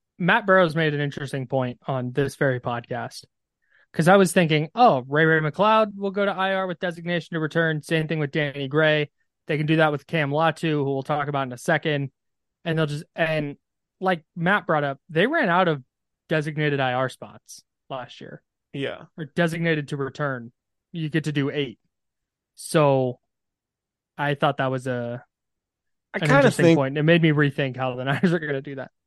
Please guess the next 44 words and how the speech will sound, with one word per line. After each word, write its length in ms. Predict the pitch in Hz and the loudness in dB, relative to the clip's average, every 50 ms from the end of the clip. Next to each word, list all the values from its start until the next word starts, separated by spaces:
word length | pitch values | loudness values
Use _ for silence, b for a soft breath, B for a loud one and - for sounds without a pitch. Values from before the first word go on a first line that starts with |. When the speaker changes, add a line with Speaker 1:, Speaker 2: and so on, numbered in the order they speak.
| _ _ _ - | _ _ _ -6
Speaker 2:
I 60 | 165 | -4
kinda 300 | - - 202 220 220 214 | 0 2 4 4 4 4
think 240 | 170 - 180 165 - | 4 4 2 2 2
Cam 240 | - 160 147 143 135 | 2 2 2 2 4
Latu, 440 | 131 131 127 127 - - 143 139 123 | 4 2 2 2 0 -2 -4 -2 -2
given 260 | 135 131 120 127 127 | -2 -2 -2 -4 -6
the 80 | 127 123 | -4 -2
way 520 | 123 127 127 123 123 120 120 117 120 - _ | 0 0 2 2 2 0 0 -2 -6 -10 _
his, 480 | - 135 131 127 120 113 110 - - - _ _ _ _ _ _ _ _ _ - | -10 -6 -4 -4 -4 -4 -6 -10 -12 -14 _ _ _ _ _ _ _ _ _ -4
his 240 | 147 143 135 113 - _ _ _ _ _ _ _ _ | 0 0 0 0 -2 _ _ _ _ _ _ _ _
training 380 | - - 147 135 135 131 123 | -4 0 2 2 2 2 0
camp 260 | - 147 135 131 110 127 | 0 0 0 0 0 -2
and 100 | 120 - | -6 -4
preseason 640 | - 135 127 123 - - 135 127 123 127 131 127 | -2 -2 -2 -2 -2 -2 -2 -2 -2 -2 -4 -2
went, 280 | 131 131 131 131 139 - - | 0 0 0 -2 -2 -6 -6
like, 280 | 135 131 120 113 - - | -2 -2 -2 -2 -4 -4
they're 140 | 139 139 135 | -2 -2 -2
probably, 1000 | - - - 160 156 165 160 156 165 156 139 143 143 139 139 131 131 127 120 _ _ _ _ _ _ _ _ _ _ _ _ _ _ _ _ _ _ _ _ _ - | -4 -4 2 4 6 6 6 6 4 4 4 4 4 4 4 4 2 0 -2 _ _ _ _ _ _ _ _ _ _ _ _ _ _ _ _ _ _ _ _ _ -8
they 80 | 160 156 | -2 0
obviously 280 | 160 160 143 - 151 131 | 2 2 0 0 -2 0
don't 220 | 123 127 131 131 | 2 2 2 4
want 160 | 135 131 127 | 4 2 2
him 40 | 127 | 2
to 60 | 123 120 | 0 0
get 140 | 123 120 | 0 -2
hurt, 380 | - 120 135 127 127 131 135 - - | -2 -2 -2 0 0 0 -2 -4 -4
but 120 | 131 127 | -2 -2
it 80 | 127 135 | -2 -2
might 240 | 131 131 131 113 - | -2 -2 -2 -4 -4
be 160 | 131 127 123 | -4 -4 -4
a 40 | 113 | -4
blessing 500 | 107 - 123 123 123 - - 131 120 117 | -4 -4 -2 -2 -2 -2 -4 -6 -4 -4
in 100 | 117 113 | -4 -6
disguise 720 | 113 107 - - 131 120 117 117 117 120 120 117 117 - | -6 -8 -8 -6 -2 0 2 2 2 2 2 0 -2 -2
that 260 | - 123 117 120 - _ _ - | -2 -2 -2 -2 -4 _ _ -6
the 180 | 135 127 127 131 | -4 0 2 2
injury 360 | 131 131 120 127 123 123 120 | 2 2 2 2 2 2 0
he's 260 | 113 127 123 117 110 | 0 0 -2 -2 -4
got, 420 | - - 123 120 120 127 139 - - | -2 0 2 4 4 4 4 2 -2
which, 300 | 135 123 113 - - _ _ _ _ _ _ _ _ _ _ _ _ _ _ - | -6 -6 -6 -8 -18 _ _ _ _ _ _ _ _ _ _ _ _ _ _ 0
who 120 | 190 214 | 2 4
knows, 320 | 202 160 147 139 139 123 127 | 6 6 6 6 4 2 0
meniscus 380 | 151 151 185 185 - 190 165 | 0 0 0 0 0 -2 -2
surgery, 640 | - - 160 151 143 120 127 139 135 135 123 123 _ | -2 0 0 0 0 0 -2 -2 -2 -2 -4 -6 _